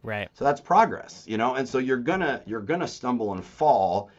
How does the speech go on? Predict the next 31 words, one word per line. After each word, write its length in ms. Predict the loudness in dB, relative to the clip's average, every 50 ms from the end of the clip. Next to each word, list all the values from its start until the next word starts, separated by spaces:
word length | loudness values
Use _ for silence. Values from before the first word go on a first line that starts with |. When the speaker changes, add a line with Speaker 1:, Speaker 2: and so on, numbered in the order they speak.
| -20 _ _ _
Speaker 2:
That 300 | 2 2 2 2 0 0
doesn't 320 | 4 4 4 4 2 -2
mean 200 | -2 -2 0 0
you 180 | -2 -2 -2 -4
failed. 720 | -8 -12 -16 -4 0 2 2 4 2 2 2 0 -2 -2
You 100 | 0 0 0
have 100 | 0 0
to 80 | 0
look 180 | 0 0 0 2
at, 140 | 0 0 0
"Okay, 200 | -2 -2 -2 0
you 120 | 0 2 2
know 80 | 2
what? 300 | 2 2 2 2 0 0
Last 340 | 2 4 4 4 4 2 -2
time 220 | -4 -4 -2 -2
I 80 | -2 -4
stumbled 400 | -4 -4 -6 -6 -4 -4 -4 -4
and 120 | -4 -8
fell 240 | -6 -4 -4 -2 -2
after 220 | -4 -4 -6 -10 -12
thirty 340 | -4 -2 -2 -2 -2 -2
days. 260 | -4 -4 -4 -4 -6 -6
This 140 | -10 -12 -6
time 180 | -4 -4 -2 -2
I 60 | -2
made 180 | -2 -4 -4 -4
it 80 | -6 -8
six 280 | -8 -10 -10 -10 -6
months." 400 | -4 -4 -4 -4 -6 -16 -20 -14 -8
Speaker 1:
Yep. 220 | -6 -6 -6 -8